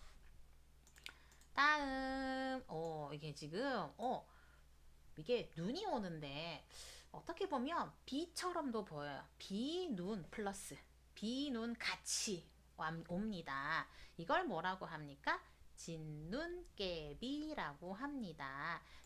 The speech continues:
질다라는 표현이 있는데요. 한국에서 질다, 질다,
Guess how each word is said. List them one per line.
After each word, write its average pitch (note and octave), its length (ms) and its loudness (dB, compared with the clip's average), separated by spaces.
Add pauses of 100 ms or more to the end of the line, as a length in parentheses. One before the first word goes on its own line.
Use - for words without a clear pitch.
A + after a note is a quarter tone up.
(100)
질다라는 E4 1300 6
표현이 A3+ 400 2
있는데요. E3+ 760 2
한국에서 F#3 800 4 (360)
질다, F3+ 920 6 (2000)
질다, F3+ 840 4